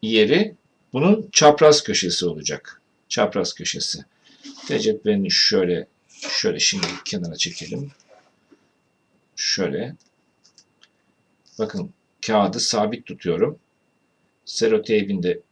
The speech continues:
yapıştırıcı bandını önce kağıda yapıştırıyorum. Hafifçe kağıdı gerdiriyorum. Hafifçe, çok zorlamayın. Hafifçe. Hani kağıt, e,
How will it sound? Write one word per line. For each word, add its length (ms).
yapıştırıcı 680
bandını 400
önce 360
kağıda 400
yapıştırıyorum. 720
Hafifçe 920
kağıdı 300
gerdiriyorum. 760
Hafifçe, 580
çok 260
zorlamayın. 540
Hafifçe. 640
Hani 280
kağıt, 380
e, 400